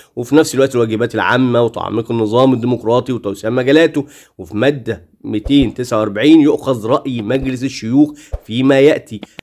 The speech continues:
الاقتراحات الخاصة بتعديل مادة أو أكثر من مواد الدستور، مشروع الخطة العامة للتنمية سواء اجتماعية واقتصادية،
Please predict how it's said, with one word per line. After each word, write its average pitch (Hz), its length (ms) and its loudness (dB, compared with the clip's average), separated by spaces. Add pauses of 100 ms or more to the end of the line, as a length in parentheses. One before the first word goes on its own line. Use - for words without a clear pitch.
الاقتراحات 113 500 -6
الخاصة 196 320 -2
بتعديل 165 320 0
مادة 143 260 2
أو 104 180 -4
أكثر 170 280 0
من 139 120 0
مواد 98 180 -4
الدستور، 147 500 -4 (260)
مشروع 123 280 -2
الخطة 151 300 -2
العامة 127 340 2
للتنمية 107 400 -2
سواء 110 200 -4
اجتماعية 101 360 -4
واقتصادية، 120 600 0